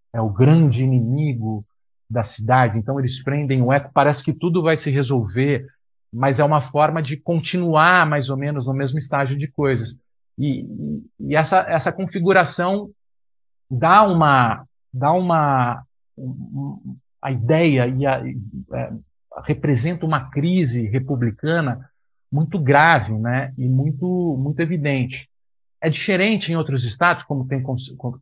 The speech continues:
tem começado a acontecer, Ceará, Bahia, Mato Grosso do Sul, Amazonas, onde a polícia começa a entrar nesses negócios criminais,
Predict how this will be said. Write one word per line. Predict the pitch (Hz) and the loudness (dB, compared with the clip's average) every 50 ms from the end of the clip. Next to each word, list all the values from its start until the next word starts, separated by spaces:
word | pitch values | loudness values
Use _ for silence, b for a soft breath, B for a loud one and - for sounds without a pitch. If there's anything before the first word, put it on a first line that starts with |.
| _ | _
tem | - 131 | -6 -6
começado | 127 - 127 127 117 104 - - 131 123 120 110 131 - | -4 -2 -2 -2 -2 -4 -4 -2 -2 -2 -2 -4 -6 -6
a | 127 120 | -6 -6
acontecer, | - - 117 104 113 104 - - 143 143 135 117 | -6 -6 -8 -8 -8 -8 -6 -4 -2 -2 -2 -2
Ceará, | - - 139 123 113 120 127 135 135 127 117 | -2 0 0 2 2 2 2 4 4 2 2
Bahia, | 117 127 127 113 120 139 147 139 131 123 120 | 2 0 0 0 0 -2 -2 -2 -2 -2 -2
Mato | 120 131 127 131 127 | -2 -4 -4 -6 -6
Grosso | 107 110 120 135 143 139 135 127 131 - 117 | -4 -2 -2 -2 0 0 -2 -2 -4 -8 -12
do | 113 | -10
Sul, | - - - - 143 143 139 131 127 | -10 -8 -6 -4 -4 -2 -2 0 0
Amazonas, | 127 127 135 127 113 98 101 123 139 151 156 147 131 127 127 - - B B B B B _ _ - - | 0 0 0 -2 -2 -2 -2 -2 0 0 0 0 0 -2 -2 -4 -8 B B B B B _ _ -10 -4
onde | - 156 143 175 | 0 2 2 2
a | 165 | 2
polícia | 170 - 160 147 143 175 196 202 190 - 160 139 | 0 0 -2 0 2 2 2 2 2 2 0 -2
começa | 131 156 147 139 147 165 190 214 196 - - | 0 -2 -2 0 0 2 2 0 0 -2 -2
a | 160 | -4
entrar | 147 131 - 143 135 | -4 0 0 0 0
nesses | 131 123 131 127 123 117 | 0 0 -2 -4 -4 -2
negócios | 131 123 117 131 127 110 - 110 - | -2 -2 0 0 0 -2 -2 -8 -10
criminais, | - 117 117 107 110 117 139 160 175 170 139 123 131 - - | -8 -6 -4 -4 -2 -2 -2 -2 -2 -2 -2 -4 -6 -8 -10